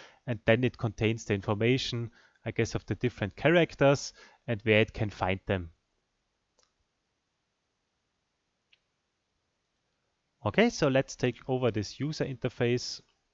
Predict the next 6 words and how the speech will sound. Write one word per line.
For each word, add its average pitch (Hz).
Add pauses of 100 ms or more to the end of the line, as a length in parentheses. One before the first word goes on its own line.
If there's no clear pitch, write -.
(680)
stuff -
again 110
from 101
the 95
original 98
game. 202